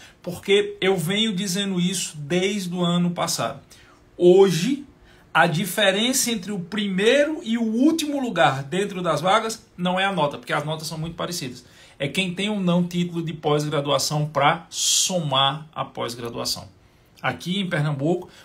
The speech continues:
o ti-, um título de pós-graduação vai valer meio ponto a mais na nota final, dois títulos, um ponto. Então, quem tem duas pós-graduações já sabe que já vai na nota final ter um ponto a mais. Se você parar pra pegar os últimos concursos de polícia,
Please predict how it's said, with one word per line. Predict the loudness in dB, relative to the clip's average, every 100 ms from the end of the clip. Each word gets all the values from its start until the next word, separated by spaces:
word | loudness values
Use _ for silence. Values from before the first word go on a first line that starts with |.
| _
o | -10
ti-, | -6 -4 0
um | 0 0
título | -4 -4
de | -4 -2
pós-graduação | 0 0 -2 0 -2 -2 -4
vai | -2
valer | 2 2 2
meio | 0 0 0 0 -4
ponto | -4 -4 -2
a | -2
mais | -2 -2
na | -4
nota | -6 -8 -10
final, | -6 2 4 2 -4 -20 -10
dois | -2 0 0
títulos, | -2 -2 -2 -6 -8 -14 _ _ -4
um | -2
ponto. | -2 -2 -4 -4
Então, | -6 -4
quem | -4
tem | -6 -6
duas | -4 -2 0 0 0
pós-graduações | 0 0 0 -2 -2 -2 -4 -4 -4
já | -4
sabe | 0 0 0
que | -6 -6
já | -4 -2
vai | 0 0
na | 0 -2
nota | -2 -4
final | -8 -4 -2 -2
ter | -4
um | -6
ponto | -4 -2 0
a | 2
mais. | 2 0
Se | -8 -20 -20 -12 -4
você | -2 0
parar | 2 2 2
pra | -2
pegar | 0 0 2
os | 0 0 -2
últimos | -4 -6 -6
concursos | -4 -4 -4 -4 -6 -8
de |
polícia, | -8 -4 0 0 -2